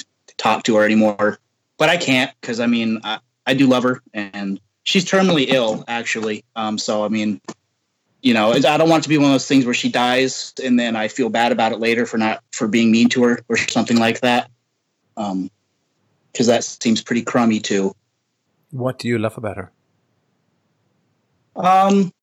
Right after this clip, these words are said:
Speaker 1: she, she's a engaging conversationalist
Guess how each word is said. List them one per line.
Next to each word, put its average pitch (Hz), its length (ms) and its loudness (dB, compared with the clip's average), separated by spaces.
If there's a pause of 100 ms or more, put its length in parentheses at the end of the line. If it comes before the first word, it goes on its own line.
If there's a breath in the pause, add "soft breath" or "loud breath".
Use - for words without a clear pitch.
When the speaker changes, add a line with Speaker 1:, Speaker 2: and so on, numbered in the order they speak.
(4000)
Speaker 1:
she, - 680 -4
she's 196 380 2
a 196 260 4
engaging 170 560 0
conversationalist 156 1120 -2